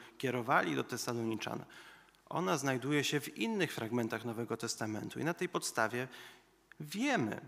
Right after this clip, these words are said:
że te słowa, to wezwanie: "Za wszystko dziękujcie, taka jest wola Boża w Chrystusie Jezusie względem was", to nie były słowa tylko do tamtego zboru, tylko do tamtych wierzących, a nas to nie dotyczy. Bo takie same słowa, ta sama myśl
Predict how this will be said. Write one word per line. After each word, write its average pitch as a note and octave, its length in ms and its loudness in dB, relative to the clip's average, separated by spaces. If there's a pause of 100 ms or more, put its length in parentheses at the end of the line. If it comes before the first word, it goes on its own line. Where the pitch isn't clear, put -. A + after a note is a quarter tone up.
(120)
że B2 140 -2
te C#3+ 160 0
słowa, A#2+ 560 0 (1300)
to B2 100 -6
wezwanie: B2 720 6
"Za A#2 140 2
wszystko E3 380 2
dziękujcie, C3 540 2
taka B2 320 -2
jest A2+ 200 -2
wola D3 280 6
Boża A#2 400 2 (240)
w - 60 -14
Chrystusie C#3+ 460 -4
Jezusie B2 420 -2
względem B2+ 500 0
was", A#2+ 260 2 (220)
to C3 100 -4
nie B2+ 160 0
były C#3+ 280 2
słowa A#2+ 380 2
tylko C#3+ 580 0
do A#2 80 -6
tamtego A#2 400 -4
zboru, G#2+ 400 -4
tylko C#3+ 260 0
do A#2 100 -6
tamtych A#2 320 0
wierzących, D3 480 0
a C3+ 80 0
nas B2+ 200 0
to - 120 -6
nie A#2+ 120 0
dotyczy. - 460 -4 (400)
Bo B2+ 60 -2
takie G3 240 4
same F3+ 300 6
słowa, A2+ 600 4 (420)
ta C3+ 100 2
sama E3 300 8
myśl C#3+ 460 6